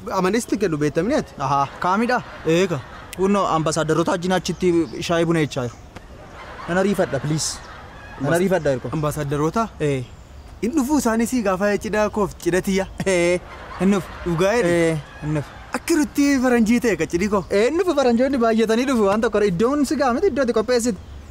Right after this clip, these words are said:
Speaker 1: Iddoon illee hin gaa'e.
Speaker 2: Inni, ee.
Speaker 1: Faran-,
Speaker 2: Deemu?
Speaker 1: faranjooti garuu,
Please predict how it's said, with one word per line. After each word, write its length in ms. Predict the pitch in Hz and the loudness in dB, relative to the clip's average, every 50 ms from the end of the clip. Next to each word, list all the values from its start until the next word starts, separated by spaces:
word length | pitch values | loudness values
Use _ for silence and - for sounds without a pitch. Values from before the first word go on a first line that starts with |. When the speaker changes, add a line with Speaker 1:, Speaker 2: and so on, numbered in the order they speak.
| - - - | -18 -14 -10
Speaker 1:
Iddoon 320 | - 147 139 220 240 277 302 | -10 -4 -2 0 2 2 2
illee 240 | 302 262 294 294 | 2 2 2 2
hin 120 | 294 254 220 | 2 2 2
gaa'e. 320 | 277 240 190 160 156 156 165 165 - 175 202 | 2 2 2 2 2 0 0 0 0 2 2
Speaker 2:
Inni, 320 | 214 220 220 208 190 175 170 | 4 4 4 4 4 4 4
ee. 140 | 170 170 175 165 - - - - - - - | 4 2 2 0 -2 -10 -18 -20 -20 -20 -16
Speaker 1:
Faran-, 180 | - - 165 170 | -4 -2 0 2
Speaker 2:
Deemu? 180 | 185 220 277 440 440 - | 2 2 2 0 -2 -6
Speaker 1:
faranjooti 520 | - - 190 185 185 170 175 240 240 - 294 | -8 -2 0 0 0 2 0 0 2 2 2
garuu, 240 | 285 277 277 277 | 4 4 2 2